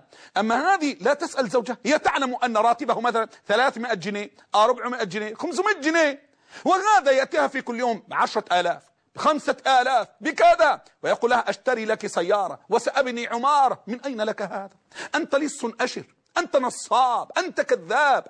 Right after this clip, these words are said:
أنت محتال، أنت تأكل نارا، زوجتك تأكل نارا، أولادك يأكلون نارا.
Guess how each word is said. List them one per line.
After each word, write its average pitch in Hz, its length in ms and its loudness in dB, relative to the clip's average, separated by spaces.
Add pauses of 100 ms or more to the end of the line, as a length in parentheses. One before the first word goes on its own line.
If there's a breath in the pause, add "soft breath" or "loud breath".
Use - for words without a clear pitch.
أنت 320 240 0
محتال، 285 720 0 (360 loud breath)
أنت 247 180 -4
تأكل 233 480 -4
نارا، 220 560 0 (300 soft breath)
زوجتك 247 520 -2
تأكل 240 520 -2
نارا، 262 600 2
أولادك 294 460 0
يأكلون 269 520 2
نارا. 294 440 4